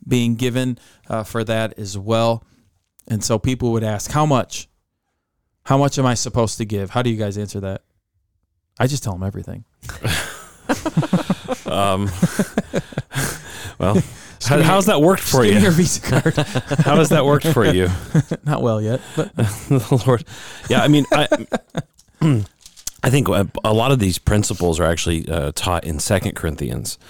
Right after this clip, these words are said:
Speaker 2: where Paul talks about the Lord loves a cheerful, uh, giver, and he's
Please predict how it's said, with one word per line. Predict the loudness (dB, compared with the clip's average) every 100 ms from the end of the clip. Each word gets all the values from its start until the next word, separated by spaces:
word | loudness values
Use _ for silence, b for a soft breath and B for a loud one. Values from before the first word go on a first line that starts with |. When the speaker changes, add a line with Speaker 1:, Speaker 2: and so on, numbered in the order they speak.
| B B B B B
Speaker 2:
where | -6
Paul | -2 -2 -2
talks | -2 -2 0
about | -2 0 0 0
the | -4
Lord | -2 -4
loves | -2 -4 -4
a | -8
cheerful, | -4 -4 -4 -6 -10 -10 b b b -10
uh, | -8 -8 -8
giver, | 0 0 2 2
and | 2 0
he's | -4